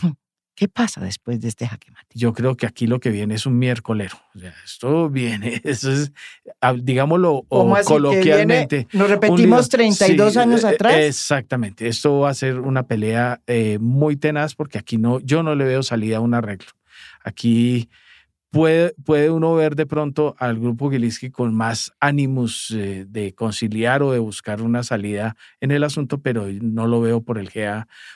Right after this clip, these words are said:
Speaker 2: por el nivel de, de desprecio que se ha mostrado en todas las circunstancias.
Speaker 1: ¿Y
Speaker 2: O sea,
Speaker 1: entonces
Speaker 2: lo
Speaker 1: qué va a
Speaker 2: ve uno,
Speaker 1: pasar?
Speaker 2: no, que eso va a ser un enredo porque es que vamos a ver un lío en juntas directivas.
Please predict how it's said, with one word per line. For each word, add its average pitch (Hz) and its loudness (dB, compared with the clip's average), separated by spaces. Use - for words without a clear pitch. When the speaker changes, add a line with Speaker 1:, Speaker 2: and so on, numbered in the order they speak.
Speaker 2:
por 127 0
el 117 0
nivel 117 0
de, 127 -2
de 120 -2
desprecio 131 -2
que 113 -6
se 101 -6
ha 107 -4
mostrado 131 -2
en 110 -4
todas 113 -4
las 127 -2
circunstancias. 131 -4
Speaker 1:
¿Y 90 -6
Speaker 2:
O 87 -6
sea, 165 4
Speaker 1:
entonces 190 2
Speaker 2:
lo 220 -2
Speaker 1:
qué 220 4
va 220 4
a - 4
Speaker 2:
ve 175 2
uno, 160 4
Speaker 1:
pasar? - 4
Speaker 2:
no, 127 0
que 101 -6
eso 123 -4
va 143 2
a 151 0
ser 175 0
un 185 2
enredo 202 4
porque 196 -2
es 127 -4
que 190 0
vamos 165 0
a 196 4
ver 160 4
un 196 2
lío 202 2
en 131 2
juntas 151 0
directivas. 165 2